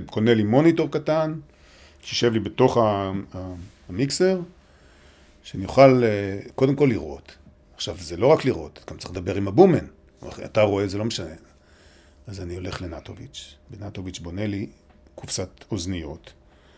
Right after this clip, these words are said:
שעל אחד הערוצים, הוא לא, הוא קונה, הוא בונה לי כפתור פיי טי טי, עם פריאמפ לדינמי, ואז אני נותן לבומן צמא הפוכה,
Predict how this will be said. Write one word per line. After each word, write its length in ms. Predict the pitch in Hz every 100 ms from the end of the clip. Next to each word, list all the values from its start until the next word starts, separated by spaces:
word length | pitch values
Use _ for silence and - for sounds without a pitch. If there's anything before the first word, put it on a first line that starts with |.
| _ _ _ -
שעל 260 | - 82
אחד 360 | 76 - 147 180
הערוצים, 580 | 160 131 131 277 262 226 - _ _ _ _ _
הוא 120 | 120
לא, 100 | 110 -
הוא 120 | 95
קונה, 180 | - 107
הוא 220 | 98 95
בונה 240 | 92 104 123
לי 120 | 120
כפתור 360 | - - 120 -
פיי 100 | 113
טי 120 | 87
טי, 220 | 113 208 - _ _ _ _ _
עם 100 | 95
פריאמפ 400 | - 120 113 92 - -
לדינמי, 720 | 98 90 90 90 120 254 233 - _ _ _ _ _ _ _ _ _ _ _ -
ואז 260 | 113 180
אני 560 | 208 208 208 202 202 202 190 185 _ _ _ _ _ _ _ _ _ _
נותן 240 | 110 147 135
לבומן 440 | 123 131 120 95
צמא 260 | - 110 113
הפוכה, 500 | 101 - 98 90